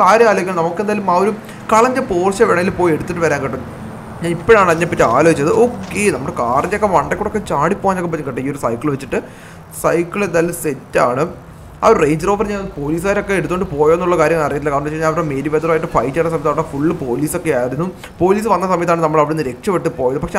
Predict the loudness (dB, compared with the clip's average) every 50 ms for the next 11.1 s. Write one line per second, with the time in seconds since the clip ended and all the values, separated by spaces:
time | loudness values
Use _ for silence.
0 | 2 2 2 2 2 0 -2 -2 -2 -4 -4 -2 0 0 0 -2 -4 -10 -18 -18
1 | -12 -6 -2 -2 0 2 2 0 2 0 0 0 0 -2 -2 0 2 2 2 2
2 | 2 0 -2 -2 0 -2 -2 0 0 -2 -2 -2 -2 -2 0 0 0 2 0 -2
3 | 0 -2 -2 -2 -2 -4 -2 -2 -2 -2 0 0 -2 0 -2 -4 -6 -10 -18 -14
4 | -10 -8 -8 -6 -6 -6 -8 -8 -4 -4 -4 -4 -2 -2 0 2 2 2 4 2
5 | 2 0 0 -4 -2 -2 0 0 0 0 2 0 0 2 2 0 0 2 0 -2
6 | -2 -2 -4 -2 -2 -2 0 0 0 0 2 2 0 0 0 -2 -2 -2 -2 -4
7 | -4 -4 -6 -6 -4 -4 -4 -4 -2 -2 -2 -2 0 0 0 2 2 2 2 2
8 | 0 0 0 0 0 0 0 -2 -4 -6 -12 -16 -16 -16 -16 -16 -18 -18 -18 -18
9 | -18 -12 -4 -2 -2 -2 -2 -6 -2 0 2 2 2 0 -2 -2 -2 -2 -2 -2
10 | -2 -2 0 0 0 2 4 2 2 2 0 -2 -2 -2 0 0 0 0 0 0
11 | 0 0